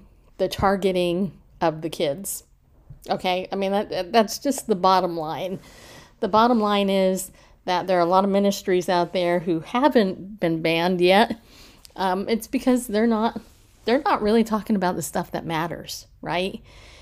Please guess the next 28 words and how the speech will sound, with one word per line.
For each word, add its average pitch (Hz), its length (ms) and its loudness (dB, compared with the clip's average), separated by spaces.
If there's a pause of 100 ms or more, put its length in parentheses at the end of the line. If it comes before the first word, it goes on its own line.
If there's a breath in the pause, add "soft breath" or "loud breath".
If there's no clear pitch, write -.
(160 loud breath)
Here 320 240 2
on 240 180 4
this 247 160 4
show, 175 640 0
on - 160 -4
Bible 202 280 0
News 190 220 -2
Radio, 165 640 -2 (840 soft breath)
my 226 380 0
heart 220 420 0
and 185 80 -8
my 185 160 -2
goal 170 540 -2 (440)
is 170 220 -6
to - 80 -20
put 185 160 -2
the 160 60 -10
Bible 165 340 0
first - 720 -2 (840 soft breath)
and 190 160 -2
then 175 160 -2
to 165 120 -8
share 170 280 0
the 165 80 -4
bad 160 460 4
news 165 380 -2
with 156 240 -4
you. 156 260 -6